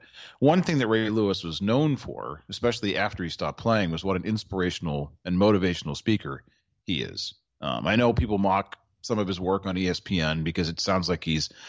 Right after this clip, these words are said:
an old-time, you know, Southern preacher when he's talking about sports highlights. But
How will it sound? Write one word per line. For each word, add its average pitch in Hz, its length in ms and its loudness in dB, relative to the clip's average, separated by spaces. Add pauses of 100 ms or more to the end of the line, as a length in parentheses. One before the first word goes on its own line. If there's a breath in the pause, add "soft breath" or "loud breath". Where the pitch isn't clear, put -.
(180 loud breath)
an 104 100 4
old-time, 95 560 4
you 95 80 4
know, 82 140 2
Southern 85 360 0
preacher 135 480 -2 (300)
when 104 100 -8
he's 85 120 -6
talking 95 340 -2
about 78 240 -4
sports 143 320 0
highlights. 71 460 -6
But - 300 -6